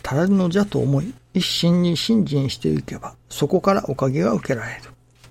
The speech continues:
これほど信心するのに、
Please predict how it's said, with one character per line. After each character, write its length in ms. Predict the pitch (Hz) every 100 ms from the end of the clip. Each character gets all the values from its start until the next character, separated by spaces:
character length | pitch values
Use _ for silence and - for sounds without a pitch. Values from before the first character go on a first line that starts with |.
| _ _ _ _ _ _ _ _ _ _ _ _ _ - - _ _ _ _ - _ _ - - - - _ _ _ _
こ 120 | -
れ 100 | 160
ほ 200 | 190 202
ど 120 | 190 180
信 300 | - 226 151
心 220 | 127 123
す 160 | -
る 80 | 165
の 160 | 147
に、 120 | 123